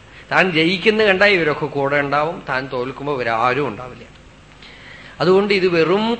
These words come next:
കള്ളമാണ്. താൻ ആ വജ്രം കൊണ്ട് വെട്ടിയാൽ ഞാൻ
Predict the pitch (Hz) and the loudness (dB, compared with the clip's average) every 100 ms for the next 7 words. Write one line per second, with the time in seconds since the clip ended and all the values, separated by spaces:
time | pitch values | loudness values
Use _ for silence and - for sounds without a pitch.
0 | - 143 156 185 160 127 104 - - - | 2 2 4 4 4 2 -2 -12 -20 -20
1 | - - - - - - - - - - | -20 -20 -20 -20 -20 -20 -20 -20 -20 -20
2 | - - 160 170 220 220 220 175 214 247 | -20 -4 4 4 4 2 0 0 0 2
3 | 233 233 202 165 220 208 143 120 - - | 2 2 0 0 0 0 0 -4 -14 -20
4 | - - - 151 165 208 | -20 -20 -8 -2 0 -2